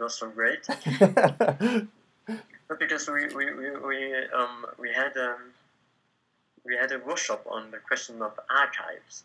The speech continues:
Speaker 2: Mm-hmm.
Speaker 1: um, you know, because archive is really a, a big subject now,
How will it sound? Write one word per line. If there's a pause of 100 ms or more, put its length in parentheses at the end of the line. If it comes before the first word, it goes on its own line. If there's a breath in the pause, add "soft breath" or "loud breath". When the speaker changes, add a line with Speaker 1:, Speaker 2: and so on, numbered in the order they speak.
(140)
Speaker 2:
Mm-hmm.
Speaker 1:
um, (300)
you
know,
because (100)
archive
is
really
a, (500 soft breath)
a (120)
big
subject (160)
now,